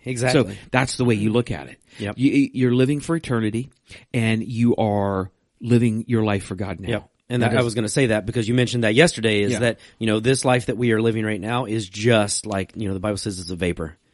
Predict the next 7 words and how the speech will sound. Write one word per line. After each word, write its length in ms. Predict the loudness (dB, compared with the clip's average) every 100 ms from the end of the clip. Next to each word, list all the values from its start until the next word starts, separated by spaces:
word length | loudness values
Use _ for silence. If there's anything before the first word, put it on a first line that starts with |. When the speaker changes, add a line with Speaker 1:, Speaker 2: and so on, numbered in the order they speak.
| _
Speaker 2:
It 140 | 6 8
is. 420 | 8 6 2 -2
Speaker 1:
It's 100 | -2
just 440 | 2 2 2 -6 _ -14
like 440 | -8 -4 -4 -2
that. 320 | -4 -4 -6 -16 _ _ _ -4
And 540 | 0 2 0 -4 -12